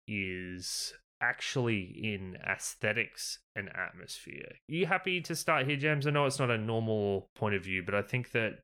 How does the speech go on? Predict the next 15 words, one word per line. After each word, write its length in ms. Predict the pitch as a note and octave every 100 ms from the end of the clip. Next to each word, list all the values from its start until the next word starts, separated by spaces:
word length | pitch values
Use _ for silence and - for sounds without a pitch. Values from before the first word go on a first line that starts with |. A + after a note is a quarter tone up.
| _ _ - - _
particularly 420 | - C3 D#3+ E3 D#3+
when 180 | C#3+
it 100 | B2+
comes 400 | C3+ B2 A#2 A2
to 480 | - A#2 G#2+ G2+ F#2+ -
an 160 | G#2+ G2
adaptation 880 | G#2 G2 F#2 - G#2 G#2+ - C3 C3+
of 160 | G#2
a 60 | G2
famously 640 | - G2 G2 G2 - G2
aesthetic 460 | F#2 - - F#2+ F#2
movie, 320 | G2 G2+ A#2+ B2
this 280 | B2 C3
is 120 | C3 A2+
a, 300 | A2 G#2